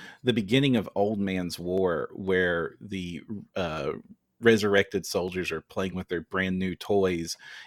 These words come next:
And it's a lot like that with second edition, where we've got infinite healing and really awesome cantrips and a lot of things that we would have loved to have in first edition. And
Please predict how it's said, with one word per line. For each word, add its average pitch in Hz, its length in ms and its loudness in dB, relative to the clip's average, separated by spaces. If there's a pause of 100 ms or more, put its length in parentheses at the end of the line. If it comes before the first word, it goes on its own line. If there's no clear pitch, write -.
And 104 60 0
it's 92 100 -4
a 117 40 2
lot 110 80 4
like 98 180 2
that - 160 2
with 90 140 -6
second 101 240 0
edition, 90 240 -4
where 85 100 -4
we've 92 160 -2
got 92 180 -2
infinite 101 380 -2
healing 98 560 -2
and 85 180 -8
really 104 240 2
awesome 92 360 -2
cantrips 95 720 -4
and 85 120 -10 (360)
a 110 40 4
lot 113 160 8
of 113 120 2
things 117 360 4
that 98 220 0
we 104 140 -2
would 92 160 -6
have 85 140 -8
loved 127 280 4
to 110 80 2
have 101 220 2
in 90 80 -6
first - 260 -2
edition. 104 480 -2 (540)
And 90 460 0